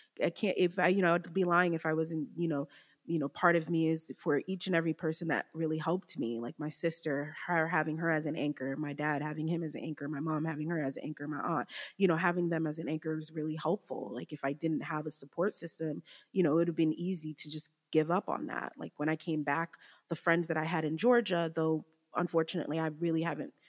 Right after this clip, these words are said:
connected with them, you know, ho-, ho-, as I should've, but, like, they really helped me as well when I came back. And so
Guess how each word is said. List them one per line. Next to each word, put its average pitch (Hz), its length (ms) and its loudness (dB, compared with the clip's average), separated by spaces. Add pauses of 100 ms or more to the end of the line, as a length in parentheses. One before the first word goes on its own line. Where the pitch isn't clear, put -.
(240)
connected 175 380 2
with 170 180 -4
them, 156 400 2
you 170 100 -2
know, 127 320 -2 (300)
ho-, - 180 -6 (220)
ho-, 190 80 -4 (160)
as 175 160 2
I 151 140 4 (420)
should've, 294 720 6
but, 180 180 2
like, 151 180 -4 (100)
they 180 180 8
really 160 240 2
helped 156 340 -2
me 160 140 2
as 151 140 -2
well 151 260 2
when 151 100 -2
I 156 80 -4
came 156 280 -6
back. 156 340 -4
And 151 160 -4
so 165 300 0